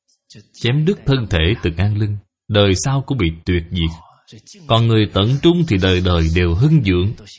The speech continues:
Không tận trung thì có thể sẽ bị tuyệt tự, tuyệt tôn.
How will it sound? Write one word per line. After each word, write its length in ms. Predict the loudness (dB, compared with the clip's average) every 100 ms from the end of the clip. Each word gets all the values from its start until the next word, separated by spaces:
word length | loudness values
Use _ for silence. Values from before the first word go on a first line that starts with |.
| -20 -20 -20 _ _ _ _ _ _ _
Không 240 | -2 0 0
tận 200 | 0 0 2
trung 280 | 2 2 2
thì 100 | 0 -2
có 100 | -2
thể 140 | 0 0 0 -2 -6 -6
sẽ 180 | -2 -2
bị 160 | 0 -2 2
tuyệt 200 | 2 0 -2
tự, 280 | -2 -2 -4 -6
tuyệt 160 | -4 -4 -2
tôn. 200 | 0 0